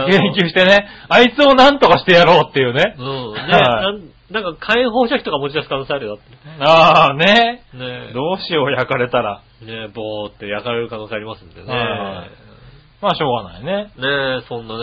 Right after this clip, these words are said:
Speaker 2: ね、もう、残念ながらもう子供もできないまま。
Speaker 1: はい。
Speaker 2: ね。
Speaker 1: まあね。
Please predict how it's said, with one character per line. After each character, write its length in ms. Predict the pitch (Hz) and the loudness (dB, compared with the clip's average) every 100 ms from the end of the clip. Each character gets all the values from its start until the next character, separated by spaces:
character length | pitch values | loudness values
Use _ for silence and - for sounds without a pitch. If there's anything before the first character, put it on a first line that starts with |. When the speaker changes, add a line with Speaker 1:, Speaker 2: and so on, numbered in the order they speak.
| 120 | -8
Speaker 2:
ね、 80 | |
も 560 | 113 104 98 87 87 90 - | -8 -12 -12 -14 -14 -16 -20
う、 20 | - | -20
残 120 | 101 | -18
念 120 | 95 95 | -16 -16
な 100 | 98 | -16
が 100 | 95 | -14
ら 140 | 90 | -16
も 220 | 92 90 | -16 -20
う 60 | 87 | -20
子 100 | - | -18
供 240 | 101 98 95 | -18 -16 -18
も 160 | 95 | -18
で 120 | 92 | -18
き 80 | 92 | -16
な 80 | 107 | -16
い 40 | |
ま 140 | 92 95 | -16 -18
ま。 300 | 95 95 101 _ _ | -18 -18 -18 _ _
Speaker 1:
は 520 | - 139 127 110 101 95 | -6 -2 -2 -4 -10 -14
い。 20 | |
Speaker 2:
ね。 340 | 107 104 95 90 | -12 -12 -14 -12
Speaker 1:
ま 300 | 143 135 120 | -6 -4 -4
あ 40 | |
ね。 380 | 123 151 123 98 | -4 -4 -6 -8